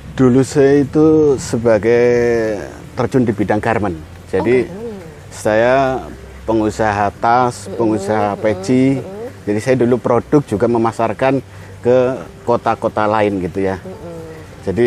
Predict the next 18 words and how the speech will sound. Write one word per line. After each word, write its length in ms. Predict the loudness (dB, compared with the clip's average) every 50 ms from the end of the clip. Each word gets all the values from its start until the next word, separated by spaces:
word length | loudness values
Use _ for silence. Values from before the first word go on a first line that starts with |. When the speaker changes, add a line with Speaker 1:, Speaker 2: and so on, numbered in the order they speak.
| 2 0 -2 -8 -6
Speaker 1:
dari 240 | -2 2 2 2 2
punya 240 | 2 2 2 0 0
pengalaman 840 | 0 0 0 0 0 2 2 2 2 2 2 2 2 0 0 0 -2
pemasaran, 960 | 0 0 0 2 0 0 0 0 0 2 2 2 4 4 4 4 2 0 0
terus 240 | -2 -2 -2 -2 -4 -6
Speaker 2:
Mm-mm. 140 | -6 -4
Speaker 1:
kita 180 | -2 0 0 0
bisa 340 | 0 0 -2 -4 -2 0 0 0
diproduk. 720 | 0 0 -2 -2 0 0 0 0 0 2 0 0 0 -2 -4 -12 -14 -14 -14 -14 -8 -4
Makanya 420 | -2 -2 0 0 2 2 0 0 -2 -6 -10 -18 -18 -18
saya 420 | -16 -14 -8 -4 0 0 2 2 2
ma-, 560 | 0 0 0 0 2 2 2 2 2 0 0
begitu 380 | -2 -2 0 0 0 0 0 -2
terjun 380 | 0 0 0 0 2 2 2 2
di 80 | 2 0
hidroponik 600 | 0 0 0 0 0 0 0 2 2 2 2 2
ya, 240 | 2 0 0 0 -2 -6 -14 -18 -18 -18 -10
Speaker 2:
Sudah 100 | -6